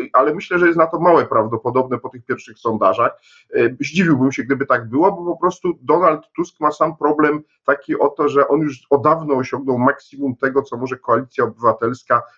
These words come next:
pod jego przewodem uzyskać i to jest te dwadzieścia kilka procent. On po prostu jest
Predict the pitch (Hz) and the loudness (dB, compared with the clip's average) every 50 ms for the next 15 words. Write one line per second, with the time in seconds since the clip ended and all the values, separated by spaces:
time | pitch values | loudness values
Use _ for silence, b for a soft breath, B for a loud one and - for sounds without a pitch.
0 | B - 120 113 127 127 127 117 107 - - 117 113 123 127 123 117 113 117 113 | B -6 -4 -2 -2 0 -2 -2 -2 -4 -4 -2 -2 0 0 0 0 0 0 0
1 | 107 113 135 - - 220 214 220 - - - 214 214 214 - 190 165 156 180 185 | 2 0 0 0 0 0 0 0 -2 -4 -2 -2 -2 0 -2 -4 -2 0 0 0
2 | - - 175 - - 160 156 - 147 143 - 156 143 - 151 131 110 95 - - | 0 -2 -6 -4 -4 -6 -6 -6 -12 -6 -2 -2 0 0 2 0 0 0 -2 -8
3 | - - _ b b b b 156 156 - - - 160 170 175 - - 156 147 B | -20 -20 _ b b b b -2 0 -2 -2 0 0 0 0 0 -4 -6 -6 B
4 | B B B _ - - 139 135 - _ _ | B B B _ 0 2 2 2 0 _ _